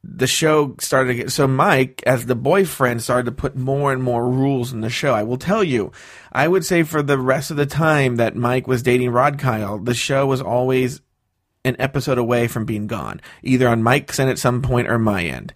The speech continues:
So, uh, one of the things that started it was this clip you're gonna hear right now. Mike and I ta-, well, Mike tells a story about how he and Rod Kyle found a stray dog, and, uh, some joking ensues.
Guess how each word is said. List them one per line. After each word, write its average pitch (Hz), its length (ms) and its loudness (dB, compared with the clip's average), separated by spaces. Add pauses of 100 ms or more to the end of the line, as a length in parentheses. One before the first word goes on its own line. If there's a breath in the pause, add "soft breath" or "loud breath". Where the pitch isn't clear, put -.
(380 loud breath)
So, 170 540 0 (420 soft breath)
uh, 170 120 0
one 208 320 0
of 269 80 2
the 240 80 2
things 214 320 0
that 190 100 -2
started 175 400 2
it 151 100 0
was 139 200 -2
this 156 160 -4
clip 196 260 -2
you're 165 100 2
gonna 151 200 0
hear 151 280 0
right 135 300 0
now. 131 340 2
Mike 147 380 0
and 165 160 0
I 143 440 0 (300)
ta-, 151 240 2
well, 143 120 2
Mike 151 240 0
tells 165 180 -2
a 135 80 -2
story 202 460 0
about 127 220 2
how 127 120 0
he 147 220 -2
and 160 120 0
Rod 147 280 2
Kyle 127 300 2
found 135 380 0
a 117 60 0
stray 143 480 0
dog, 131 540 2 (500 loud breath)
and, 110 460 0
uh, 104 300 0
some 127 240 0
joking 120 420 0
ensues. 156 680 -2